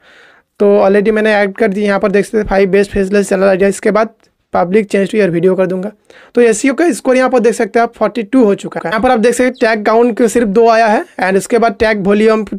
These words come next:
कीवर्ड in title, keyword in description, same keyword using title, description tag, सभी में पाँच आ चुका है, सिर्फ एक में दो है। इसको देखते हैं पाँच होता है कि नहीं, ठीक है। तो मैं सारे टैग जो कि यहाँ से यहीं से ले लूँगा,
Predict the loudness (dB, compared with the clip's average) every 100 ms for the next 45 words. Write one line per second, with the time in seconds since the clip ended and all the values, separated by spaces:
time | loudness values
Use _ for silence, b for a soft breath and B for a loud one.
0 | -2 0 0 0 0 2 0 0 0 0
1 | 0 0 2 2 2 0 -4 -4 -4 -2
2 | -4 -2 -2 -2 0 2 2 0 2 0
3 | 2 -2 -2 -2 0 0 0 0 -2 -4
4 | -4 -2 -4 -4 B B B -4 0 2
5 | 2 0 0 0 -2 0 -2 0 0 2
6 | 2 2 2 2 0 -2 b b -4 0
7 | 0 0 0 -2 0 -2 -2 -4 0 0
8 | 0 -2 -4 -10 _ -4 -2 -2 B B
9 | B -2 0 2 0 0 0 0 0 -2
10 | -2 0 0 -2 0 -2 0 -2 0 0
11 | 0 -4 _ _ _ _ _ _ -2 0
12 | 2 2 2 0 -6 -10